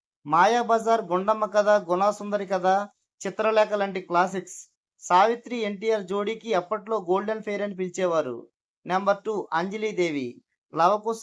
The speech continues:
భూ కైలాస్, చింతామణి వంటి పురాణ చిత్రాల్లో గొప్ప జోడీ. ఎన్టీఆర్ గారి పక్కన దేవత పాత్రలో సరైన స్క్రీన్ ప్రజెన్స్. నెంబర్ త్రీ బి సరస్వతీదేవి, పాతాళ భైరవితో మొదలైన పురాణ జానపద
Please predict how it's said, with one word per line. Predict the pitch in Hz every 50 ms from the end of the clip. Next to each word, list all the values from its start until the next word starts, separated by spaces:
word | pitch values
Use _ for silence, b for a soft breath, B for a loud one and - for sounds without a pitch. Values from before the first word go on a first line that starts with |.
| 226 226 220
భూ | 190 160 175 190 202
కైలాస్, | 196 220 214 214 208 208 214 208 208
చింతామణి | - 185 180 180 - 208 208 202 202 202 202
వంటి | 202 196 190 190 - 208 185 165 147 139 - _ _ _ _ _ _ _ _ -
పురాణ | 180 190 208 214 220 233 233 233 196 160 156 165 _ _ _ _ _ -
చిత్రాల్లో | - 185 - - 214 220 226 226 226 226 226
గొప్ప | 226 196 180 175 180 - 220
జోడీ. | 196 175 196 190 170 143 131 123 123 - _ _ _ _ _ _ _ -
ఎన్టీఆర్ | 180 185 202 196 202 247 247 240 233
గారి | 233 226 233 233 226
పక్కన | 226 214 208 202 - 226 226 220 196
దేవత | 175 160 185 185 196 220 220 233
పాత్రలో | 220 - 214 208 208 220 214 220 220 214
సరైన | 208 - 196 190 202 214 226 226
స్క్రీన్ | 214 - - 202 208 214 196 -
ప్రజెన్స్. | 190 190 175 170 147 143 - - - - _ _ _ _
నెంబర్ | 143 156 180 196 202 202 190 196 -
త్రీ | - 220 220 185 147 123 - _ _ _ _ _ -
బి | 135 156 208 214 190 156
సరస్వతీదేవి, | 143 - - 180 185 190 - - 220 196 220 220 185 190 190 175 160 147 135 127 - _ _ _ _ _ _ _
పాతాళ | - 175 190 208 208 233 233 240 233 233
భైరవితో | 220 226 220 220 220 220 220 233 226
మొదలైన | 214 214 185 180 202 208 208 202 196
పురాణ | 196 - 185 185 202 214 220 220
జానపద | 196 156 170 170 180 196 208 190 220 220 208